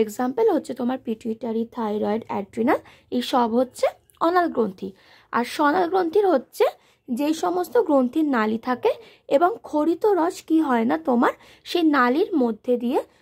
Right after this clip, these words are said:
রক্ত লসিকায় বা বিভিন্ন দেহের বিভিন্ন অঙ্গে আর কি ক্ষরিত হয়,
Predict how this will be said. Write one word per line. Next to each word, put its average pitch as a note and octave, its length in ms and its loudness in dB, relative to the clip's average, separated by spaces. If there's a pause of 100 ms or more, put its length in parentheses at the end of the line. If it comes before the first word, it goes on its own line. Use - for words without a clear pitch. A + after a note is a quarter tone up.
(160)
রক্ত B3+ 420 2
লসিকায় D4+ 680 2
বা D#4+ 140 0
বিভিন্ন C4 560 0 (400)
দেহের D4 260 2
বিভিন্ন C4 420 0
অঙ্গে A#3+ 420 0 (1160)
আর B3+ 120 0
কি D#4+ 120 2
ক্ষরিত B3+ 420 2
হয়, C4 240 0